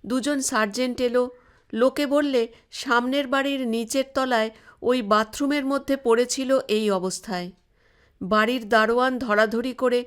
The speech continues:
ফুটপাতে এনে শুইয়ে দিয়েছে। লোকটাকে তারা চেনে না। লোকটা মরেনি, মদে বেহুশ হয়ে আছে। সার্জেন্ট দুজন ধরাধরি করে তার সংজ্ঞাহীন নিঃসাড় দেহটা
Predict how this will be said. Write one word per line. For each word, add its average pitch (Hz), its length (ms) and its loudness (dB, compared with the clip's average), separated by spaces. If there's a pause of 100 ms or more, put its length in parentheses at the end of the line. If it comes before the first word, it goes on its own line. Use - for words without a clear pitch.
(260)
ফুটপাতে 262 580 -4
এনে 269 200 -2
শুইয়ে 214 420 -2
দিয়েছে। 185 500 -4 (880)
লোকটাকে 311 520 -2
তারা 294 240 -2
চেনে 214 380 0
না। 165 160 -6 (1160)
লোকটা 247 360 2
মরেনি, 202 540 0 (600)
মদে 226 380 2
বেহুশ 220 500 0
হয়ে 202 220 -2
আছে। 175 320 -6 (640)
সার্জেন্ট 247 600 0
দুজন 269 420 -4
ধরাধরি 240 560 0
করে 247 280 -2 (380)
তার 254 220 2
সংজ্ঞাহীন 262 840 -2 (280)
নিঃসাড় 285 600 0
দেহটা 240 480 0